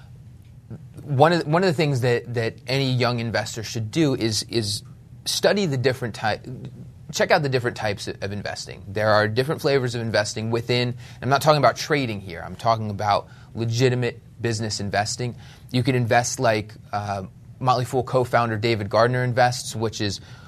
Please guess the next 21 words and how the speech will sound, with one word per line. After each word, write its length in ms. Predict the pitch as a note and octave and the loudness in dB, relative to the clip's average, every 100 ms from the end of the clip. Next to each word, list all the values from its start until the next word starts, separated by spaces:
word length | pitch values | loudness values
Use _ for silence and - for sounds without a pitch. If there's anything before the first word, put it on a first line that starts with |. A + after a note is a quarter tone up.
| - - - | -20 -20 -8
more 260 | C#3+ C#3 D3 | 2 6 6
of 80 | B2+ | 4
like 140 | B2+ | 0
a 60 | A#2 | 0
V 320 | G#2+ B2 C3+ | -4 -4 -4
C 440 | - C3 C3+ C#3+ C3 - | -4 -2 -2 -4 -6 -2
focused 360 | C3 C3+ - | -2 -2 -2
kind 180 | C#3+ C#3 | -2 -2
of 80 | C3 | -2
thing. 200 | C#3 C#3 | -2 0
He 100 | A#2+ | -2
looks 360 | A#2 B2+ - - | 0 0 0 -2
for 200 | B2+ A#2 | 0 0
these 220 | A2 - | -2 -2
companies 600 | C#3 B2+ B2+ A2+ G#2+ G#2 | -2 -2 -2 -2 -2 0
that 240 | G#2 G2+ - - - - - - - A2+ | 0 0 -4 -20 -20 -20 -20 -20 2 4
are 100 | A#2 | 6
doing 380 | A2+ D3 D3 | 4 2 2
something 640 | C3 C#3 B2+ B2+ A#2+ A2+ - - | 0 -2 -2 -4 -4 -6 -10 -10
great 320 | G#2+ A#2+ B2 | 0 2 0
today 480 | - A#2 A#2+ C#3+ C#3 | -2 0 0 0 -4